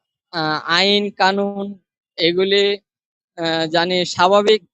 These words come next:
থাকে, সেই পক্ষে তারা, আহ, যথেষ্ট পরিমাণে চেষ্টা করবে। তো তাদের যে আন্দোলন, সেটা তারা, আহ,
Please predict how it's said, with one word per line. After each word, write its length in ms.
থাকে, 440
সেই 220
পক্ষে 360
তারা, 360
আহ, 500
যথেষ্ট 440
পরিমাণে 360
চেষ্টা 340
করবে। 320
তো 380
তাদের 320
যে 140
আন্দোলন, 560
সেটা 640
তারা, 200
আহ, 580